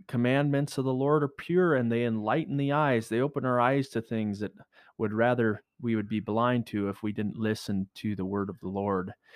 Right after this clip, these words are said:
It's clean and it endures forever. It's true and is righteous altogether. I love how the psalmist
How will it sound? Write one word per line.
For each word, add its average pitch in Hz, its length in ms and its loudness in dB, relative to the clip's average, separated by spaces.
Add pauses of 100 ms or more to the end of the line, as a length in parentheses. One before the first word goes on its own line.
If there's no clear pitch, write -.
(240)
It's 117 180 -2
clean 156 420 2
and 123 80 4
it 117 80 2
endures 131 420 2
forever. 123 600 2 (500)
It's - 240 -6
true 160 720 4 (320)
and 117 100 -2
is 110 260 -2
righteous 131 580 0
altogether. 98 840 -2 (1200)
I 117 80 0
love 123 300 4
how 113 140 4
the 104 120 2
psalmist 131 1000 0